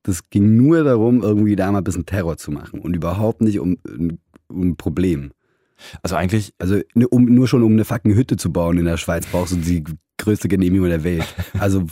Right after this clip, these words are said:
Speaker 1: stell dir vor, es würden überall jetzt Minarette auftauchen.
Speaker 2: <laughs> Ähm, das heißt, eigentlich müsste man sich hart beschäftigen mit dem ganzen Kram. Das ist ja auch nicht immer nur eine Abstimmung, die dann irgendwie alle, äh, drei
Speaker 1: Also
Speaker 2: Monate
Speaker 1: f-,
Speaker 2: gemacht,
Speaker 1: ja,
Speaker 2: äh,
Speaker 1: voll.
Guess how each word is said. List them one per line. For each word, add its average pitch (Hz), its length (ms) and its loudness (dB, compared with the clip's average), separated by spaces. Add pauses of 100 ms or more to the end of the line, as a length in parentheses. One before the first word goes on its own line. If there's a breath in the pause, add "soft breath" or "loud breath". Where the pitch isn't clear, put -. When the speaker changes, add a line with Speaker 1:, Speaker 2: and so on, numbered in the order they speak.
Speaker 1:
stell 107 200 0
dir 107 140 2
vor, 110 100 2
es 90 120 -2
würden 107 160 2
überall 113 360 2
jetzt 95 180 -2
Minarette 90 440 0
auftauchen. 80 580 -4
Speaker 2:
<laughs> - 60 -10 (1400 loud breath)
Ähm, 92 380 0 (160)
das - 260 -4
heißt, 113 200 0
eigentlich 123 240 2
müsste 113 180 0
man 104 120 4
sich 90 120 0
hart 87 300 -2 (340)
beschäftigen 107 400 -2
mit 85 100 0
dem 82 80 -2
ganzen 78 240 -4
Kram. 76 220 -4
Das 85 140 0
ist 92 100 -4
ja 95 80 2
auch 92 80 2
nicht 95 140 2
immer 95 120 2
nur 80 140 0
eine 87 220 -2
Abstimmung, 117 400 -4
die 113 80 0
dann 110 220 -2
irgendwie 104 420 -4
alle, 101 380 -2
äh, - 20 -8
drei - 80 -2
Speaker 1:
Also 92 220 2
Speaker 2:
Monate 101 240 2
Speaker 1:
f-, 92 40 -6
Speaker 2:
gemacht, 95 340 0
Speaker 1:
ja, 90 180 0
Speaker 2:
äh, 85 80 -4
Speaker 1:
voll. - 200 -8